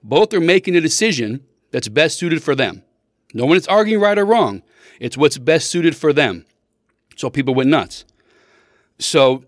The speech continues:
I'm speaking with this, with this woman on Twitter. Ch-, uh, we're, we're tweeting back and forth.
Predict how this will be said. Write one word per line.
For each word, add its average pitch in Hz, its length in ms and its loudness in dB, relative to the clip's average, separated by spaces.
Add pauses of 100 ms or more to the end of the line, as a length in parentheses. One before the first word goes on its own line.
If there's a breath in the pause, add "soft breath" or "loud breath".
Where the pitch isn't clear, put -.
(120)
I'm 131 140 -2
speaking 170 360 0
with 175 120 2
this, 180 120 0
with 147 140 -2
this 156 160 0
woman 151 240 0
on 156 140 4
Twitter. 117 280 -2
Ch-, - 220 -10
uh, 127 260 0
we're, 117 200 -4
we're 123 140 -2
tweeting 147 320 -2
back 139 180 -2
and 170 100 -4
forth. 113 360 -6